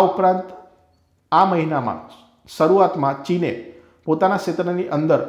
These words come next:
અરુણાચલ પ્રદેશનો ભાગનો પણ સમાવેશ કર્યો હતો. ચીન જે છે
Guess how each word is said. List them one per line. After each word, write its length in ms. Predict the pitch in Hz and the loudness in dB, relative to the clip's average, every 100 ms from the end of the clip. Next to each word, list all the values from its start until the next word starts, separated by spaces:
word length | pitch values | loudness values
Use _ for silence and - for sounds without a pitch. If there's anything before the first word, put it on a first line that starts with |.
| - | 0
અરુણાચલ 320 | 151 170 196 165 | 0 2 -2 -2
પ્રદેશનો 300 | 160 156 190 135 | -4 -4 -6 -2
ભાગનો 260 | 131 135 143 | -2 -2 -4
પણ 180 | 170 165 | -4 -8
સમાવેશ 340 | 131 127 151 - | -6 -6 -6 -8
કર્યો 260 | 107 101 | -10 -8
હતો. 180 | - - - - _ _ _ _ _ | -10 -14 -18 -20 _ _ _ _ _
ચીન 180 | 196 202 196 | -2 0 0
જે 120 | 208 | 0
છે 180 | 196 | 0